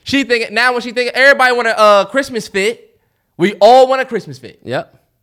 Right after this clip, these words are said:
Speaker 1: She might take your hoodie and be like, "Yo, I can wear this with whatever."
Speaker 2: Mm-hmm.
Speaker 1: Uh,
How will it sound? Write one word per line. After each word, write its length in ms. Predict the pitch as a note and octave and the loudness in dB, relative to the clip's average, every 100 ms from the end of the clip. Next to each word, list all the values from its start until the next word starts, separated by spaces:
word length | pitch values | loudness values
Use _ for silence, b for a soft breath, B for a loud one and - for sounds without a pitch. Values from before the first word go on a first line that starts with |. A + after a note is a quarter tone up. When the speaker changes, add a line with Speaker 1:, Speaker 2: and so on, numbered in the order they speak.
| _ | _
Speaker 1:
She 140 | - G3+ | -18 -6
might 220 | F#3+ F3 | -4 -4
take 180 | G3 F#3 | -6 -2
your 100 | G3 | -2
hoodie 240 | G#3+ G#3 | -2 -2
and 80 | G3 | -4
be 80 | F#3 | -2
like, 160 | D3+ C3 | -2 -2
"Yo, 80 | |
I 100 | B2+ | -4
can 140 | C#3+ C#3+ | -6 -6
wear 100 | A#2+ | -6
this 200 | C3 B2 | -6 -6
with 480 | C#3 D3 D3 C#3 _ | -4 -2 -2 -6 _
whatever." 420 | - F3+ E3 F#2 - _ | -8 -4 -4 -8 -20 _
Speaker 2:
Mm-hmm. 300 | G#2+ G#2+ A#2 E3 _ | -16 -14 -14 -16 _
Speaker 1:
Uh, 600 | - D#3 D3+ D3 C#3+ C#3+ | -2 2 2 2 0 -2